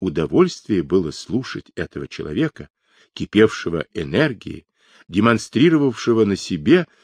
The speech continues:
результаты рекомендуемого им образа жизни. Тут на трибуну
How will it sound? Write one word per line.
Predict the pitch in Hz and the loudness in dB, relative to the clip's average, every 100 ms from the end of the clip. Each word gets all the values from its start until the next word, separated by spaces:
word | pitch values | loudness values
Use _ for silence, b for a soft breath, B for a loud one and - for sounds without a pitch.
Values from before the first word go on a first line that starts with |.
| b | b
результаты | 92 104 87 78 110 156 - 143 135 - | 0 2 2 0 0 0 0 -2 -2 0
рекомендуемого | 90 92 - 80 73 65 107 160 156 151 135 135 | -2 0 -2 -4 -6 0 4 4 2 -2 -2 -4
им | - 123 127 - | -4 -4 -4 -4
образа | - 87 90 85 73 | -4 -2 -6 -10 -10
жизни. | 69 65 - _ _ _ _ _ _ _ _ _ _ _ _ - _ _ _ _ _ _ _ _ _ _ _ _ _ | -10 -14 -18 _ _ _ _ _ _ _ _ _ _ _ _ -20 _ _ _ _ _ _ _ _ _ _ _ _ _
Тут | 220 220 - | 4 4 4
на | 175 | 4
трибуну | - 131 87 110 147 208 247 | 6 2 6 6 8 8 4